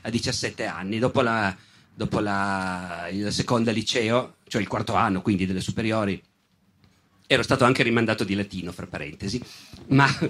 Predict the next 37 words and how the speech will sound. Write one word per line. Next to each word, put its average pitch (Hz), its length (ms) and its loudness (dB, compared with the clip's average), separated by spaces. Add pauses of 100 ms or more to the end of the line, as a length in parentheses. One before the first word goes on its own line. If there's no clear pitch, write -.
(100)
<laughs> - 320 -2
comunque 127 400 6
l'ho, 117 120 2
<laughs> - 720 0
l'ho 139 140 2
poi - 140 6
sfangata 185 920 6
e 147 180 2
quindi 151 280 8
ho 131 40 6
fatto 143 240 4
un 131 60 8
viaggio 135 300 6
di 127 60 6
qualche 127 280 4
giorno 131 380 6
con 123 160 0
un 123 100 4
amico 120 500 4 (240)
a 135 140 4
Firenze 143 800 6
e 151 100 8
ho 165 80 10
visto 117 320 2
gli 135 80 6
Uffizi. 98 720 -2 (440)
E 139 60 8
agli 139 180 8
Uffizi, 139 680 2
questo 131 260 2
me 120 100 6
lo 117 100 4
ricordo, 131 380 6
perché - 200 2
appunto 170 320 8
le 147 100 4
sensazioni, 160 800 6